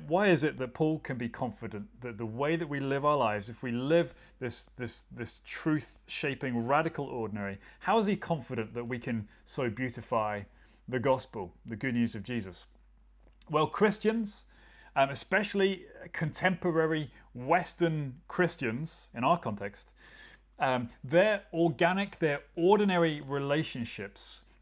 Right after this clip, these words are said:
are seen by those outside as increasingly radical, increasingly, uh, less mainstream. Uh, in days gone by, of course, in previous, uh, generation or two, Christian values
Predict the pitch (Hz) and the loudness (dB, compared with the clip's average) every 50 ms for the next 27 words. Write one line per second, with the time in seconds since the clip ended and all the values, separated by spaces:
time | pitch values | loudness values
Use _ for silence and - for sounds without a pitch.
0 | _ - 156 165 185 190 185 170 - - - - 202 196 185 143 117 113 123 135 | _ 0 4 6 6 6 4 0 -4 -6 -2 0 0 0 2 0 -2 -4 -4 -6
1 | 131 - _ _ _ - - _ _ - 151 143 135 131 147 190 208 185 202 185 | -10 -14 _ _ _ -20 -20 _ _ 0 0 2 2 4 4 4 4 4 2 2
2 | 175 - - - - 165 143 127 120 117 120 113 135 135 135 131 - - - - | 0 0 -2 0 2 2 4 4 2 0 0 -2 -2 -4 -6 -8 -10 -12 -10 -4
3 | - 160 180 240 240 240 - 202 185 160 151 147 139 135 127 117 - - - - | 0 2 2 2 2 0 -2 -2 0 0 0 -2 -2 -2 -4 -8 -12 -18 -14 -10
4 | 131 127 135 143 147 156 175 - 160 - - 131 107 92 87 87 - _ _ _ | -6 -2 0 2 4 4 4 2 0 -2 -4 -6 -8 -8 -10 -14 -18 _ _ _
5 | _ _ _ _ _ - 135 - - - 196 220 202 - 185 160 143 135 127 123 | _ _ _ _ _ -12 -10 -6 -2 0 0 0 0 -2 -4 -2 -2 -2 0 0
6 | 117 110 107 - - - - _ - 127 120 113 117 135 151 170 165 131 - - | 0 -2 -4 -6 -14 -20 -18 _ -4 -4 -2 -2 0 2 4 4 4 4 0 -6
7 | - - - - - _ _ _ - 113 123 147 160 175 185 175 - - - 127 | -10 -12 -14 -16 -18 _ _ _ -10 -6 -4 -2 0 2 2 0 -2 -2 -6 -8
8 | 104 92 85 82 - - _ _ _ _ _ _ _ _ _ - - - _ _ | -8 -8 -10 -14 -20 -20 _ _ _ _ _ _ _ _ _ -20 -20 -20 _ _
9 | _ _ - - 127 131 131 131 131 117 160 160 160 127 - 147 135 131 117 143 | _ _ -10 -8 -6 -6 -4 -2 0 2 4 4 4 4 2 2 2 4 6 6
10 | 143 147 151 165 170 143 - - - 143 143 165 156 - 139 127 - - 156 147 | 8 6 6 2 0 -4 -8 -4 0 0 2 2 0 -2 -8 -10 -6 -4 -2 -2
11 | 139 147 131 - - - - - - - - - _ - 120 117 117 107 147 143 | -2 -4 -4 -6 -10 -14 -16 -20 -20 -20 -20 -16 _ -4 -2 -2 0 0 0 2
12 | 139 139 143 143 - - 139 127 123 120 - - 151 147 147 156 160 - - - | 2 2 2 0 0 -2 -2 -4 -4 -2 -2 0 0 2 0 -2 -4 -6 -10 -20
13 | - - - _ - - - 220 208 214 - 208 190 165 147 120 165 165 180 180 | -20 -20 -20 _ -2 2 2 2 2 2 0 0 0 0 2 4 2 4 4 2
14 | 151 131 120 110 104 104 101 - - - | 2 2 0 0 -2 -4 -6 -8 -12 -16